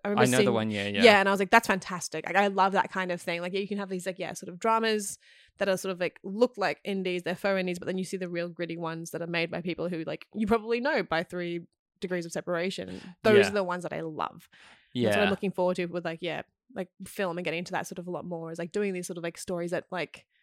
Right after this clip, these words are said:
Speaker 1: aren't too disconnected yet by, like, big companies and, like, producers and executive producers being like, "No,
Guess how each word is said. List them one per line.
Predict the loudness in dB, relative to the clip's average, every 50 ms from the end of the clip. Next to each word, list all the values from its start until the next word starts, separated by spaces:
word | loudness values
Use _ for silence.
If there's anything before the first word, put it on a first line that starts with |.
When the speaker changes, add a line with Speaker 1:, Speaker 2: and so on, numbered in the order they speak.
| _ _ _ _ _ _ _ _ _ 2
Speaker 1:
aren't | 4 4 4 4 0
too | 0 2 2 2 2 0
disconnected | 2 0 0 -2 0 -2 0 0 0 -2 -2 -4 -4 -2
yet | 0 0 -2 0 -2
by, | -2 -2
like, | -2 -2 -4 -4
big | -4 -6 -6 -4
companies | -4 -6 -4 -4 -4 -4 -4 -4 -4 -6 -8
and, | -10 -10
like, | -10 -10 -8
producers | -8 -6 -4 -2 -2 -2 -2 -4 -8 -8 -6
and | -6 -6
executive | -4 -6 -6 -6 -6 -8 -8 -8
producers | -6 -6 -6 -6 -6
being | -6 -6 -6
like, | -6 -6 -4
"No, | -2 0 0 0